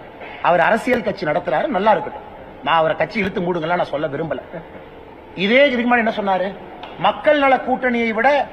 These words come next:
ஒரு ஓட்டு அதிகமா வாங்குவேன். அண்ணன் யாரோ எடிட் பண்ண சரியா பிடிச்சாரு,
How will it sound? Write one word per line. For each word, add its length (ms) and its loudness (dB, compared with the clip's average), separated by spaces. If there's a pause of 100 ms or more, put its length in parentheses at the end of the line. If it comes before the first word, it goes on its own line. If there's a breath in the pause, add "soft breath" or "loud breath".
(240)
ஒரு 360 2
ஓட்டு 220 4
அதிகமா 340 2
வாங்குவேன். 580 2 (560)
அண்ணன் 220 4
யாரோ 180 6
எடிட் 200 -4
பண்ண 160 -2
சரியா 240 -2
பிடிச்சாரு, 360 -4